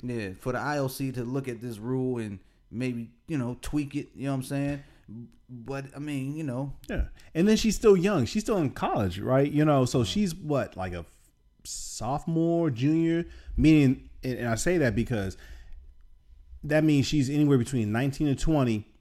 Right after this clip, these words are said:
Speaker 2: another four years from now.
Speaker 1: Mm-hmm.
Speaker 2: She's still gonna be, what, twenty-three, twenty-four? She, she technically has a long career in front of her, in other words.
Speaker 1: Oh, yeah, but you know how they like to stain our name, though.
Speaker 2: True. I, in these days and times,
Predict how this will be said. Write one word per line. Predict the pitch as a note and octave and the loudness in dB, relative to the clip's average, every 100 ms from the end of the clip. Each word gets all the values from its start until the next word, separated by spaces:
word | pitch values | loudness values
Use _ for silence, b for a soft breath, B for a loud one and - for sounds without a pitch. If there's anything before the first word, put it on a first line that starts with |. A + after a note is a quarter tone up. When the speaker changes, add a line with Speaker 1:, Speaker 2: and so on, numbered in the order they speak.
| _ _ - - | _ _ -20 -6
Speaker 2:
another | G#2+ D3+ F3 | 0 2 2
four | C#3+ A#2+ | 4 6
years | G#2+ G#2+ | 6 4
from | - G2 | 2 -2
now. | G2+ F#2+ G2+ - | -4 -4 -8 -10
Speaker 1:
Mm-hmm. | F#2+ F#2 F#2+ F#2+ F#2 _ - _ _ _ _ _ | -14 -12 -12 -12 -14 _ -20 _ _ _ _ _
Speaker 2:
She's | - G3+ B3 | -4 2 6
still | G3+ | 6
gonna | D#3 D3 | 8 6
be, | D3 C#3+ | 6 6
what, | B2+ A#2+ D#3+ A2+ | 2 0 -2 0
twenty-three, | D#3 C#3+ D3 C#3+ | 0 4 6 6
twenty-four? | - B2 - G#2+ D#3 - _ - | 6 2 2 2 2 -2 _ -8
She, | - C4+ B3+ D3 | 4 6 6 4
she | B3+ A3+ | -2 2
technically | D4 E4 G3+ | 2 2 0
has | D#3+ | 2
a | C3 | 2
long | A2+ B2+ D3 | 4 2 2
career | - A2+ B2+ | 2 4 4
in | G2 | 2
front | C3 A2 | 0 0
of | F2+ | -2
her, | |
in | F2 | -4
other | F2 F2 | -6 -10
words. | E2 C2+ - - - | -12 -14 -14 -18 -12
Speaker 1:
Oh, | A#3+ B3+ | -6 -4
yeah, | C#3 D3+ C3 | -2 0 -2
but | G2+ B2+ | -2 -6
you | A3+ | -4
know | E3+ | -4
how | A#2 | -4
they | A#2+ | -6
like | G2 F#2 | -8 -10
to | E2 - | -16 -14
stain | - G#2+ G2+ | -8 -6 -6
our | G2 G2 | -6 -6
name, | G#2 G2+ F2 | -6 -6 -8
though. | E2+ E2+ - - _ _ - b b b - | -10 -12 -14 -20 _ _ -20 b b b -16
Speaker 2:
True. | - B3 G#3 | -6 -2 -2
I, | D#3 - _ - - - - - | -4 -16 _ -20 -20 -20 -14 -2
in | D3 C#3 | 2 4
these | D#3+ G3 D#3 | 2 0 0
days | C#3 A#2+ A2 | 2 2 2
and | G#2+ | -2
times, | G2 G#2 G2 F#2+ | -2 -4 -4 -8